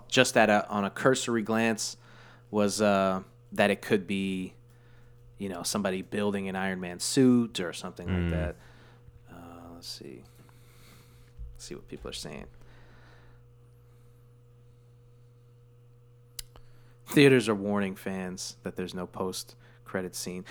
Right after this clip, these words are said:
Speaker 1: which they shouldn't do that.
Speaker 2: No.
Speaker 1: Because there technically is something.
Speaker 2: Yeah. Well, may-, uh, hmm. Maybe they're doing it more as the thing of, like, just so people know there's not, like, a visual that goes
Speaker 1: <clears throat>
Speaker 2: along with the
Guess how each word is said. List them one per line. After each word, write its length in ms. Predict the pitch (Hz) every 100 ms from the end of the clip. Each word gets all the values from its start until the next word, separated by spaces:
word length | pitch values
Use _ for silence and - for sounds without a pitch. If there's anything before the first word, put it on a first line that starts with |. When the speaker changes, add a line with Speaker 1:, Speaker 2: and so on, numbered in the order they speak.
| -
Speaker 1:
which 340 | - 320 - -
they 140 | 196
shouldn't 320 | 262 233 175 113
do 160 | 113
that. 240 | 87 82 - -
Speaker 2:
No. 200 | - - - -
Speaker 1:
Because 360 | 104 - 123 101
there 100 | 117 -
technically 540 | - 151 - - 110 123
is 120 | 117
something. 540 | - 110 113 85 85 - -
Speaker 2:
Yeah. 260 | 104 98 87 - - - - - - -
Well, 100 | 123
may-, 180 | 123
uh, 280 | - 117 104
hmm. 260 | 87 - 127 - - - - -
Maybe 180 | - 113
they're 140 | 113 107
doing 200 | 107 101
it 60 |
more 160 | 92 95
as 80 | 90
the 60 |
thing 200 | 90 92
of, 100 | 87 87
like, 400 | 82 - - - - - - - - - - - -
just 200 | - 98
so 100 | 95
people 240 | - 95
know 300 | 90 87 80 - - - - - - -
there's 220 | - 85
not, 280 | 87 82 -
like, 220 | 85 78
a 200 | 80 76
visual 580 | 76 76 92 95 101 117
that 260 | 113 185 -
goes 140 | 117
Speaker 1:
<clears throat> 0 |
Speaker 2:
along 240 | 117 113 117
with 140 | 110
the 300 | 113 117 107